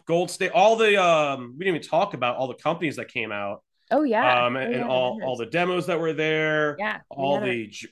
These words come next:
Speaker 2: It was, that was another thing that was super nice about this year. Like, we finally had, we had a super full vendor row, whereas, like,
Speaker 1: Yeah.
Speaker 2: you know, last couple of years, they haven't been doing their boogie tour 'cause they're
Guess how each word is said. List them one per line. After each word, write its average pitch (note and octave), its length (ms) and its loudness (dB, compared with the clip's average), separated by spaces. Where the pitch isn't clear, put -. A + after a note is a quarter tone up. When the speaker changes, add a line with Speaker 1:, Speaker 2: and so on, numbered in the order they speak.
Speaker 2:
It A#3 120 2
was, B3 240 2
that A#3 140 0
was B3+ 120 2
another A#3+ 260 2
thing A3+ 120 -6
that F#3+ 80 -4
was F3+ 160 -8
super G#3+ 260 -6
nice F#3+ 200 -4
about F3+ 140 -4
this F3+ 180 -6
year. F3 100 -2
Like, D#3+ 140 -4
we F3 80 -2
finally E3+ 380 -6
had, F3 260 -6
we E3 140 -8
had D#3+ 220 -6
a D#3 220 -6
super F3+ 440 -6
full D#3+ 220 -4
vendor D3+ 300 -8
row, C#3+ 260 -8
whereas, D#3 320 -6
like, C3+ 80 2
Speaker 1:
Yeah. G#2 140 -4
Speaker 2:
you E3 100 -12
know, E3 100 -4
last D#3 220 -4
couple E3 180 -6
of D#3+ 60 -4
years, D#3+ 180 -4
they D#3 80 -12
haven't D#3+ 360 -14
been D#3 140 -8
doing D3+ 180 -8
their D#3 100 -10
boogie B3 260 -4
tour A#3 220 -4
'cause - 120 -18
they're D3+ 340 -10